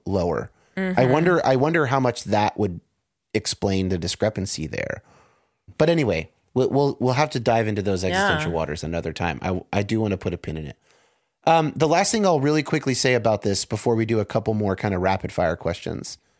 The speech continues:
Speaker 2: Yeah.
Speaker 1: to close out is there might be m-, motivational or behavioral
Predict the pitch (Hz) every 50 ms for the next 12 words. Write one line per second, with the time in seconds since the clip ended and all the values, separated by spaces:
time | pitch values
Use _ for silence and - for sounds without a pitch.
0 | _ _ - 175 - - - 127 113 98 90 98 92 92 90 - - _ _ 104
1 | 101 95 95 95 92 90 92 - - _ _ _ _ _ _ _ _ _ _ _
2 | _ _ _ _ _ _ _ _ - 127 175 175 180 202 247 247 262 226 202 165
3 | 135 135 - - - 139 135 135 143 156 196 208 214 170 165 156 151 151 - -
4 | 156 147 143 139 139 - - - 123 120 117 113 107 107 98 92 117 139 147 151
5 | 143 120 117 110 101 95 92 85